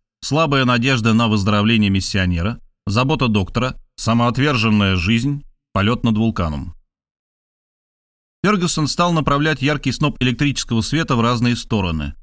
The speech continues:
Наконец он остановил его на одном месте, и оттуда сразу донёсся вопль ужаса. Дик и Джо смотрели во все глаза на представившееся им зрелище. Баобаб,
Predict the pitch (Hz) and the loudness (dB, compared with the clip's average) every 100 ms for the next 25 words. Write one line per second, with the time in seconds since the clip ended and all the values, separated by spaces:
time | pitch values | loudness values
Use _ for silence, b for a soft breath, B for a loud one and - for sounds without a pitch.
0 | _ - B - 107 262 185 - - 190 | _ -20 B -6 0 0 0 -2 -2 0
1 | - - 127 127 139 123 113 113 110 107 | -2 -2 0 0 2 2 2 4 4 2
2 | 101 117 104 101 139 - 147 - _ - | 2 2 2 2 0 -4 -8 -8 _ -2
3 | 139 139 202 196 180 170 - - 151 170 | -2 0 -2 0 0 -2 -8 0 0 0
4 | 151 127 131 135 - 123 123 135 131 123 | 0 2 0 0 0 0 0 -2 -2 -2
5 | 98 92 - 85 - _ _ _ _ - | 0 -2 -6 -10 -12 _ _ _ _ -6
6 | 107 147 139 117 120 156 - 110 139 127 | -4 -2 0 0 0 0 0 0 2 2
7 | 123 - 123 123 120 135 90 82 92 107 | 0 0 0 2 2 0 0 -2 -2 -2
8 | - 110 98 92 110 98 113 110 107 98 | 0 0 0 0 -2 -2 -2 0 2 2
9 | 104 82 76 - 82 - _ _ B - | 0 0 -4 -8 -10 -14 _ _ B -6
10 | 113 117 113 151 160 - | 0 2 2 2 0 -6